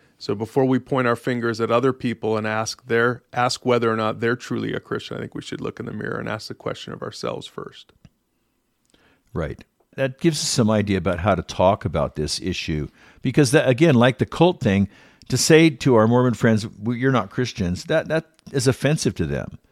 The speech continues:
Speaker 2: And so I don't wanna cut off conversation. So I don't wanna argue about mere labels. I wanna have a,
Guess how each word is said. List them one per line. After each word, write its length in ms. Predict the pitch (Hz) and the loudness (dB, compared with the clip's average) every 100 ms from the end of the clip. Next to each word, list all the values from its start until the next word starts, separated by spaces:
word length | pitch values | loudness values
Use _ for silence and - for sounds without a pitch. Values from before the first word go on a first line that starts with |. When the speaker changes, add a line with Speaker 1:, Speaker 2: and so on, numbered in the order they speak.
| _ _ _ _ - | _ _ _ _ -6
Speaker 2:
And 120 | 101 | -2
so 320 | - 107 101 | 2 4 6
I 100 | 110 | 4
don't 120 | 131 | 4
wanna 300 | 117 107 98 - _ - | 4 2 0 -4 _ 0
cut 180 | 135 | 4
off 220 | 120 113 - | 6 6 4
conversation. 920 | 120 101 95 - 156 156 78 78 - _ _ | 0 0 0 2 2 0 -4 -4 -8 _ _
So 140 | - | 4
I 40 | 123 | 6
don't 140 | 151 | 6
wanna 220 | 131 117 | 4 4
argue 380 | - 120 127 117 | 4 4 4 2
about 260 | 101 104 92 | 4 4 4
mere 200 | 110 110 | 2 4
labels. 440 | 110 147 98 95 | 2 2 0 0
I 60 | 110 | 2
wanna 180 | 107 104 | 2 2
have 200 | 110 | 2
a, 140 | 98 | 2